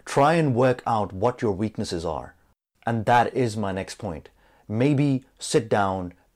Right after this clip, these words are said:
at the end of the day and write down all the weaknesses that you've had during that day. And once you identify those weaknesses, you'll be a-, able to better understand yourself, and you'll be able to better work on yourself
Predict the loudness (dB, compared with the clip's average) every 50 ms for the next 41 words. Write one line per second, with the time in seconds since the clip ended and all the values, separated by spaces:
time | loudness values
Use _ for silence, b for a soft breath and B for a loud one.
0 | _ 0 0 0 0 -2 -8 -6 -2 0 0 2 2 0 0 0 0 0 0 0
1 | -2 -6 -8 -8 -8 -4 0 0 0 0 0 -2 -2 -4 -4 -4 -6 -4 -2 -2
2 | 0 0 0 -2 -2 -2 -2 -4 -4 -8 -8 -6 -6 -6 -8 -6 -6 -8 -6 -6
3 | -6 -6 -6 -6 -8 -4 -2 0 0 -2 -2 -6 -6 -4 -4 -4 -4 -6 -8 -10
4 | -10 -10 -8 -8 -8 -10 -12 b b b b b b -2 -2 -2 0 0 2 2
5 | 2 2 0 0 -2 -2 0 0 0 0 0 -2 -4 -4 -2 0 2 2 2 2
6 | 0 -2 -2 -4 -6 -6 -6 -8 -8 -6 -6 -6 -6 -4 -4 -2 -2 -2 -4 -2
7 | -4 -4 -2 -2 -2 -2 -2 -2 -4 -4 -4 -2 -2 0 0 0 -2 -2 -6 -6
8 | -6 -6 -6 -4 -2 -2 -2 -2 -2 -4 -6 -8 -8 -10 -10 -10 -12 -18 _ _
9 | B B B B B B -4 -4 -2 0 0 0 0 -2 -2 0 -2 0 0 -2
10 | -2 -2 -4 -4 0 0 0 2 2 0 -2 -2 0 2 4 4 4 2 0 -2
11 | -6 -8 -6 -6 -6 -6 -6 -6 -6 -6 -8 -8